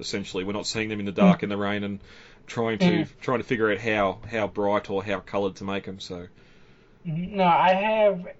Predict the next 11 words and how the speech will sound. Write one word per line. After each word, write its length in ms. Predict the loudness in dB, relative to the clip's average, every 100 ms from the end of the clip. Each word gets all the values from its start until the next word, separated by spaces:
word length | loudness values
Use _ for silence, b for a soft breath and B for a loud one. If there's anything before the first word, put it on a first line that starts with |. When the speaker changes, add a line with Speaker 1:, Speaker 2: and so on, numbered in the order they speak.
| -2
Speaker 2:
um, 680 | 2 2 0 -2 -6 -12 -4
in 100 | 0
my 200 | 4 2
collection 760 | 4 2 2 -2 -4 -2 -2 -4 _ -20 -20 _ -20 _ _ _ _ _ -20 -20 -20 -20 _ 0
an 260 | 4 4 2
entire 440 | 0 4 6 4
fo-, 220 | 4 4
uh, 300 | 6 6 4 2
folder 320 | 2 2 2
with 160 | -2 -4
subsections, 920 | 2 2 2 -2 -2 -2 -10 -10 -16